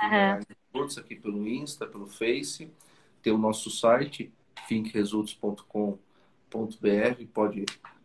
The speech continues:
Speaker 2: no-, no-, nos localizar ou entra na
Speaker 1: Uhum.
Speaker 2: Bia Ferraz e procura a gente lá e vai
Speaker 1: Ah,
Speaker 2: saber
Speaker 1: também,
Speaker 2: seguindo
Speaker 1: é,
Speaker 2: ela.
Speaker 1: também. Vai, é, porque amanhã vai estar em podcast, vai estar no YouTube, vai estar em um monte de lugar.
Speaker 2: Show.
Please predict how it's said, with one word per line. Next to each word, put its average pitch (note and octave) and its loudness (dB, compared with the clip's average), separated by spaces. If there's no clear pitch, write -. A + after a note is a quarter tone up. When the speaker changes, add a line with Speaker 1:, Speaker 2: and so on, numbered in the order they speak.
Speaker 2:
no-, G2+ 0
no-, G#2+ -4
nos G#2 -2
localizar G#2 4
ou C#3 4
entra B2+ 2
na G#2+ 8
Speaker 1:
Uhum. G#2+ 8
Speaker 2:
Bia B2 8
Ferraz B2+ 6
e D3 -4
procura D#3+ -2
a F#3+ 2
gente D#3+ 2
lá C#3+ 0
e E3 -8
vai D#3 -4
Speaker 1:
Ah, A#3 12
Speaker 2:
saber C4 12
Speaker 1:
também, E4 10
Speaker 2:
seguindo C4 10
Speaker 1:
é, - -
Speaker 2:
ela. - 12
Speaker 1:
também. B3+ 8
Vai, A#3 2
é, B3+ 4
porque - 6
amanhã C4 8
vai C4+ 12
estar C#4 4
em C4+ 4
podcast, A#3+ 2
vai G#3+ 2
estar A#3 0
no A#3 -2
YouTube, A3+ 0
vai A3 6
estar A3+ 0
em A3+ 2
um - 2
monte B3+ 2
de C#4 6
lugar. B3 6
Speaker 2:
Show. - -8